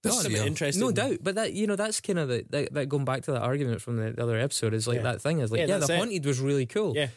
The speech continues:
Speaker 3: Do something different. Doesn't have to be a massive departure, but kinda draw a line
Speaker 1: Yeah.
Speaker 3: under one thing and do something else and keep adding to the artistic pile as opposed to just dousing the artistic pile in more
Speaker 2: Yeah.
Speaker 3: piss.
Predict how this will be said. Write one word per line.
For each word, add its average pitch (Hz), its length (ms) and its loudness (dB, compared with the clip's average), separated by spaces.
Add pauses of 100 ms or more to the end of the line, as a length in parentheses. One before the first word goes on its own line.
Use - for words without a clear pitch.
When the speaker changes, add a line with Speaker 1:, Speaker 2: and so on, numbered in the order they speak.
(240)
Speaker 3:
Do 190 120 4
something 160 300 0
different. 143 340 -2
Doesn't 226 180 -2
have 92 100 -2
to 143 80 -6
be 127 80 2
a 123 40 2
massive 120 380 -2
departure, 139 480 -2
but 143 180 -4
kinda 151 260 0
draw 147 200 0
a - 20 0
line 151 140 2
Speaker 1:
Yeah. 131 120 4
Speaker 3:
under 127 160 -2
one 123 220 -2
thing 131 240 -4
and 123 120 -2
do 131 100 0
something 131 320 -2
else 127 240 0
and 120 100 -2
keep - 200 -2
adding 127 420 2 (320)
to 135 80 2
the 127 100 4
artistic 120 460 0
pile 135 400 0 (220)
as 120 100 2
opposed 123 360 2
to 123 60 2
just 117 320 -2 (380)
dousing 135 380 2
the 120 80 2
artistic - 400 -2
pile 123 260 0
in 117 60 2
more 117 180 2
Speaker 2:
Yeah. 104 180 6
Speaker 3:
piss. - 280 0